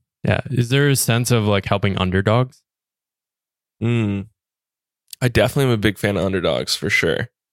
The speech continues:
Speaker 2: One hundred percent.
Speaker 1: When you think of, like, people you've helped, w-, is there any one person that stands out or someone you're just, like, super excited about?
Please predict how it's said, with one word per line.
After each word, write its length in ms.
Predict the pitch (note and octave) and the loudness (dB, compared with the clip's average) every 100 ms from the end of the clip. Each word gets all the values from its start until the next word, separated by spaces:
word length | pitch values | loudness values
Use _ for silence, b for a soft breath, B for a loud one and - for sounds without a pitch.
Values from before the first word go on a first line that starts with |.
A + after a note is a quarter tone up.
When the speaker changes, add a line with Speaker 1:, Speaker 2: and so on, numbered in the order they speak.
| _ _ | _ _
Speaker 2:
One 140 | - A2 | -2 0
hundred 220 | F#2 F2+ | 0 0
percent. 400 | D#2 - A#1+ - - _ _ _ _ _ _ _ - | -2 -2 -4 -6 -14 _ _ _ _ _ _ _ -2
Speaker 1:
When 160 | C3 | 2
you 120 | C3 | 2
think 220 | C3 C#3 C3 | 2 2 2
of, 100 | A2 | 2
like, 400 | A2 G#2 G2 F#2 _ _ _ _ - | 2 2 0 -4 _ _ _ _ -2
people 380 | A2+ G#2+ G#2 G2+ | 0 2 0 0
you've 480 | G2 G2 F#2+ F#2 - | 0 -2 -2 -6 -4
helped, 440 | G2 F#2 F2 - _ - | -4 -2 -6 -18 _ -8
w-, 240 | A#2 - - | -6 -8 -4
is 140 | A2+ | -2
there 440 | G#2 G#2 G2 F#2+ - | 2 2 2 0 0
any 220 | G#2 G2+ | 0 2
one 580 | F#2+ F#2+ F#2+ F#2+ G2 F#2 | 0 0 0 2 0 0
person 400 | - F#2 - G2 | -2 -2 -2 -2
that 180 | F#2+ - | -2 -2
stands 280 | G2 G2 | -2 0
out 300 | G2 G2 F#2+ | 0 0 0
or 320 | F2+ F2+ F2+ - _ _ _ _ _ _ _ _ | -2 -2 -4 -6 _ _ _ _ _ _ _ _
someone 360 | G2+ G2 F#2 F#2 | -2 0 0 0
you're 220 | G#2 G#2 | 0 -2
just, 320 | F#2 G2 - | -2 -2 0
like, 260 | F#2+ F2 F2 _ | 0 -2 -6 _
super 300 | - G#2 F#2+ | -4 -2 -2
excited 420 | F2+ - F#2 F#2 | -2 -2 0 0
about? 360 | F2+ F#2 F#2 | 0 0 -2